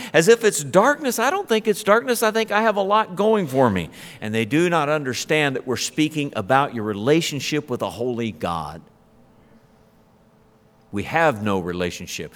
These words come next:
We are dead in our trespasses and sin. We may have the things of this world, but we have nothing if we don't have the Lord Jesus Christ.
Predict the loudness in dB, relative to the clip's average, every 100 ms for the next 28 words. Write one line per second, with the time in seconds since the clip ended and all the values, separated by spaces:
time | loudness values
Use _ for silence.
0 | -10 0 2 2 2 8 12 12 10 4
1 | 0 0 -2 -4 -6 -6 -4 -2 -2 -4
2 | -4 -4 -4 -2 -2 -4 -10 -10 -2 2
3 | 2 6 6 6 6 2 2 0 0 -2
4 | 0 -2 0 0 0 -2 -8 -20 _ _
5 | _ _ _ _ _ _ _ _ _ _
6 | _ _ -20 -20 -10 -4 -2 2 4 4
7 | 4 4 2 -2 -16 -18 _ _ -10 -4
8 | 0 0 0 -2 -2 -2 0 -2 -4 -6
9 | -6 -8 -6 -8 -10 -18 -20